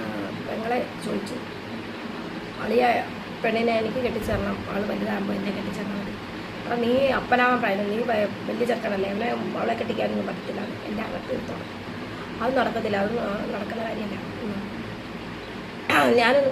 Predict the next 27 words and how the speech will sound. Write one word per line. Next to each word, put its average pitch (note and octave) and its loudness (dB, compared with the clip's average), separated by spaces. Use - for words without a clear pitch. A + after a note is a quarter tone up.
ഞാനറിയത്തില്ല C4 6
കേട്ടോ, G3 0
ഇതൊക്കെ G#3 -2
അവരൊക്കെ A3+ -2
പറഞ്ഞു. F#3+ -2
അങ്ങനെ B3 2
അണ്ണൻ, B3 4
അണ്ണൻ A#3 2
പിന്നെ G#3+ 0
നാ-, G#3+ -2
ഞാൻ A3 -2
നാട്ടിൽ A3+ 2
വരട്ടെ G#3+ 0
എന്ന് G#3+ -2
പറഞ്ഞു, A3 -2
നാട്ടിൽ G3+ -4
വന്നു. G#3+ -4
അപ്പം B3+ 2
എന്നെ, G#3+ 2
എന്നെ G#3 2
എൻ്റെ - -4
അടുത്ത് G#3+ -4
പറഞ്ഞു, G3 -2
ആ, G3+ -2
അങ്ങനെ A3+ 0
പറഞ്ഞു, - -2
"ആവശ്യമില്ലാത്ത A#3 2